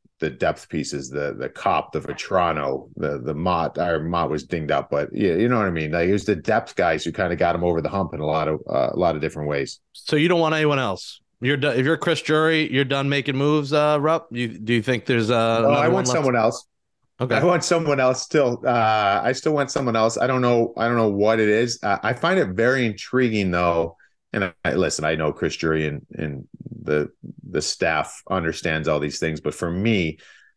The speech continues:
Speaker 1: to see that O'Reilly deal go down for Toronto and, and Noel Acciari going to Toronto,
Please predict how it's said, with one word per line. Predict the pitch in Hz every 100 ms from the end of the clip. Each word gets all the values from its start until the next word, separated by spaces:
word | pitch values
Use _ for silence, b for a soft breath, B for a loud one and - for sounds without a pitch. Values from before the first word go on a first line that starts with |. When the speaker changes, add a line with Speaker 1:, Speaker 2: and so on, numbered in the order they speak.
| -
Speaker 1:
to | 104
see | - - 147
that | 135 113 -
O'Reilly | - 98 90 98 104 98
deal | 92 85 85 78
go | 82
down | 78 82 80 78
for | 76
Toronto | - 87 82 78 71 67 _ _ _ _ -
and, | - 85 80 80 78 78 - -
and | - 85 82 80
Noel | 90 95 85
Acciari | - 87 78 76
going | 80 78
to |
Toronto, | 73 - 85 78 71